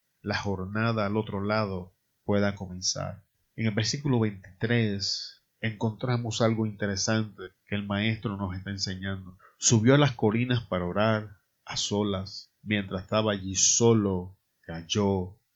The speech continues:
la noche. Esto habla de intimidad y de tiempo personal.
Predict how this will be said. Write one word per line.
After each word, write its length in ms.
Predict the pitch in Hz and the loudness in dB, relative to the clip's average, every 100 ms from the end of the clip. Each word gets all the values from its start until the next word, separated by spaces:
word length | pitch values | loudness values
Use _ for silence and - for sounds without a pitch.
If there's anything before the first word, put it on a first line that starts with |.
| _ | _
la 160 | 95 90 | -10 -8
noche. 580 | 95 95 - 90 92 _ _ | -8 -6 -8 -10 -16 _ _
Esto 240 | - 98 113 | -6 0 2
habla 180 | 107 104 | 2 0
de 100 | 104 | -2
intimidad 720 | 101 92 92 98 104 101 98 _ _ _ | -8 -12 -4 0 0 0 -6 _ _ _
y 140 | 104 | -4
de 140 | 98 92 | -2 -2
tiempo 720 | 98 101 98 95 92 87 92 _ _ _ | -2 -2 -4 -6 -10 -10 -14 _ _ _
personal. 500 | 90 - 90 90 87 | -10 -10 -8 -10 -10